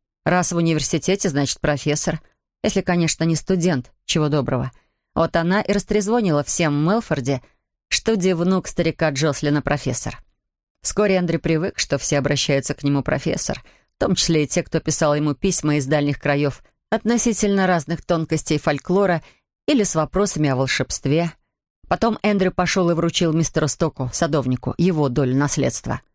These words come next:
Те же пятьсот фунтов. «Я рассчитываю, что и вы тоже останетесь работать у меня,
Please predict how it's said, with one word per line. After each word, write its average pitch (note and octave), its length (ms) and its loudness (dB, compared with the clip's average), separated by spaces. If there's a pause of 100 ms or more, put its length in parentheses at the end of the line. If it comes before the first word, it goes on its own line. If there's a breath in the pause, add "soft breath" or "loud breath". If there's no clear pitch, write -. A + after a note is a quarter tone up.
(220)
Те E3+ 220 0
же F#3+ 280 -2
пятьсот - 300 -4
фунтов. - 460 -6 (1300)
«Я D#3 220 2
рассчитываю, C#3 580 0
что - 220 -2
и C#3+ 80 2
вы D#3 140 0
тоже C#3 260 -2
останетесь B2+ 460 -2
работать C3+ 420 -2
у C3 60 0
меня, C3 280 0